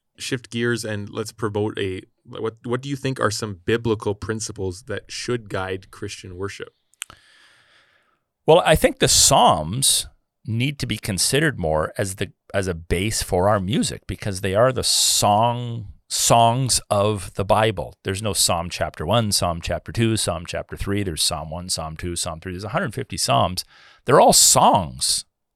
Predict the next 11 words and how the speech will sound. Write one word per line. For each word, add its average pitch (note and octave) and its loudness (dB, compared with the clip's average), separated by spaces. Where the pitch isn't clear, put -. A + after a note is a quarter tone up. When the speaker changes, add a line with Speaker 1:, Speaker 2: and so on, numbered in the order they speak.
Speaker 2:
And A2+ 0
those D#3 2
so-, - 2
well, C#3+ 4
I B2+ 4
love C3 6
Romans, A#2+ 6
of G2 -8
course. - 6
I - -2
love D3 2